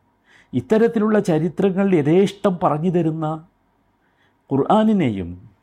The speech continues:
മുഹമ്മദ് നബി സല്ലല്ലാഹു അലൈഹി വസല്ലമയെയും നിങ്ങൾക്കൊരിക്കലും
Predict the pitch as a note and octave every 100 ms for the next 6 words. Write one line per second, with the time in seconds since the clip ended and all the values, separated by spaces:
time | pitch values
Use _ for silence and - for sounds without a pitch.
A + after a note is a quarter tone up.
0 | _ _ _ _ _ _ A#2 A2+ F3+ G#3
1 | G3+ G#3 F#3 G3 F3+ E3 E3+ F3+ F3 F3+
2 | E3 E3+ F#3+ F3+ F3+ D#3 C#3+ B2 G2+ F#2
3 | G2+ C3 _ _ _ _ _ _ _ -
4 | A2 C#3+ E3 D#3+ - B2+ C3 - - E3
5 | D#3+